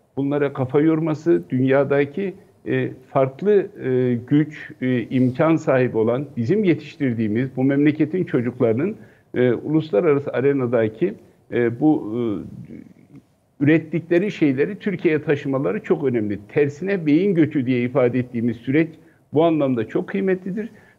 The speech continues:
Ben bunun için Sayın, e, Kılıçdaroğlu'nun bir süre önce yapmış olduğu Amerika ziyareti, hani bir sürü bir şeyler konuşuluyor, hamburgerci üzerinden maalesef iş magazinleştiriliyor.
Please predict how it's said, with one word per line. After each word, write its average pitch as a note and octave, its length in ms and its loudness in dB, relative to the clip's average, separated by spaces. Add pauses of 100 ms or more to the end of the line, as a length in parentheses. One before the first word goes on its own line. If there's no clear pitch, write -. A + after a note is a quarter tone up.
Ben G3 200 0
bunun G#3 160 2
için E3 280 0
Sayın, E3 480 0
e, A#2+ 360 0 (440)
Kılıçdaroğlu'nun C#3 840 2 (280)
bir E3+ 140 2
süre D3+ 240 2
önce C3+ 260 0
yapmış B2 440 -2
olduğu C3 220 2
Amerika C3 480 0
ziyareti, A#2 480 2
hani A#2+ 300 -6
bir C#3+ 60 -2
sürü C3 320 0
bir B2+ 60 0
şeyler B2+ 440 2
konuşuluyor, A#2 540 -2
hamburgerci A#2+ 640 0
üzerinden A#2+ 680 2
maalesef A#2+ 540 -4
iş A2+ 120 -12
magazinleştiriliyor. A#2+ 1080 -2